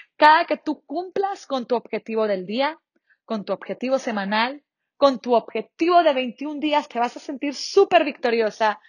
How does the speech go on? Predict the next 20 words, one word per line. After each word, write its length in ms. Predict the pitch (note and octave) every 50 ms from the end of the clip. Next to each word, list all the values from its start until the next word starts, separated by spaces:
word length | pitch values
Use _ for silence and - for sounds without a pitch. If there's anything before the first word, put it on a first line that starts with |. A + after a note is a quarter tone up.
| _ _ _
te 100 | - A#3+
vas 180 | B3+ B3+ B3
a 40 | C#4+
sentir 460 | C#4 - C#4 C4 A3+ - C4+ C4 C4
súper 460 | - - - - G4+ G4+ G4+ E4 C#4+ -
triunfante 840 | - A#3 A3+ A3 G#3 - A3+ G#3 F#3+ F#3 - _ F#3+ F#3+ G3 G3+ _ _ _ _ _ _
y 140 | - C#4 C#4
vas 200 | C4 C4 B3+ C4
a 60 | C#4
sentir 680 | C#4 - D4+ C#4 A#3+ - _ B3 B3 B3+ C#4 C4+ - _ _ _ _
esa 260 | - C4 C4+ C4+ D4
sensación 800 | C#4+ - D#4 C#4+ - A#3+ G#3 - - - A#3+ A3+ A3+ A#3 B3+ B3+ - _ _ _ _ _ _
de 360 | - G3+ B3 A#3+ A#3 - - -
felicidad 760 | - C4 B3 B3 B3 - - - B3 A#3+ A#3 A3+ A#3+ C4+ C#4+ - -
extrema. 840 | - A3 - - - - _ - A#3 A#3 A#3 A#3 A3 G3 E3+ - _ _ _ _ _ _ _ _ _ _ _ _
Pero 220 | A#3+ B3+ B3+ B3
tienes 500 | B3+ - - C#4 C#4 C4+ D4 E4 D#4+ -
que 340 | - - C#4 C4+ C#4+ D4 - - _ _
algunos 540 | - B3+ B3+ C4+ B3+ D#4 D#4+ E4 E4+ E4 C4+
días 460 | - D4+ D#4 D#4 E4 F4+ F#4+ - -